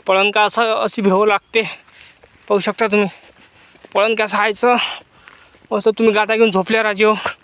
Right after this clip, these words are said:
आणि आमच्याले लोकायले पहा, शेतकऱ्याले कसं यायला लागते. पडलो रे बापा, मी पळत होतो आता, आता पळत होतो मी. हे पहा, हे रस्ते पाय रे देवा.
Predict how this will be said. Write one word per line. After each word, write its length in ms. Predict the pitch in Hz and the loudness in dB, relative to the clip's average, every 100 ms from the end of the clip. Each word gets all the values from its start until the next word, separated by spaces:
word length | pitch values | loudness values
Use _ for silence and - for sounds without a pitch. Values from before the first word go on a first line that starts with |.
| - - - _ _ _ 311 | -20 -20 -20 _ _ _ -8
आणि 120 | 220 | -2
आमच्याले 520 | 214 208 226 220 226 | -2 0 0 2 2
लोकायले 320 | 214 214 214 | 2 2 0
पहा, 320 | 214 233 - - - _ - - _ - | 2 0 -2 -10 -16 _ -20 -20 _ -18
शेतकऱ्याले 560 | - - 208 190 196 | -14 -4 -2 0 -2
कसं 260 | - 180 214 | -4 -2 0
यायला 140 | 196 | 0
लागते. 240 | 196 - - - - - | -2 -6 -16 -18 -8 -2
पडलो 300 | 208 233 233 | 0 2 2
रे 60 | |
बापा, 260 | 220 214 233 | 0 2 0
मी 60 | 240 | 2
पळत 200 | 220 226 | 0 2
होतो 140 | 226 226 | 2 2
आता, 220 | 214 220 - - _ - - - _ - | 0 -2 -6 -12 _ -20 -20 -20 _ -6
आता 220 | 202 226 214 | -4 -4 -2
पळत 220 | 220 220 | 0 0
होतो 180 | 226 254 | 0 2
मी. 340 | 262 285 302 277 - - - - - - - - - - - - - - _ - - - _ | 4 4 4 2 -4 -14 -20 -20 -20 -20 -20 -20 -20 -8 -6 -6 -10 -20 _ -20 -20 -20 _
हे 140 | 190 214 | -2 0
पहा, 220 | 220 - - - _ - - - _ _ | 0 -4 -12 -20 _ -20 -20 -20 _ _
हे 160 | 208 233 202 - - _ _ - - - - - | 2 2 0 -10 -20 _ _ -20 -20 -20 -12 -4
रस्ते 260 | 208 - 226 | -2 0 0
पाय 180 | 240 | 2
रे 140 | 247 240 | 2 2
देवा. 380 | 214 185 202 | 2 0 0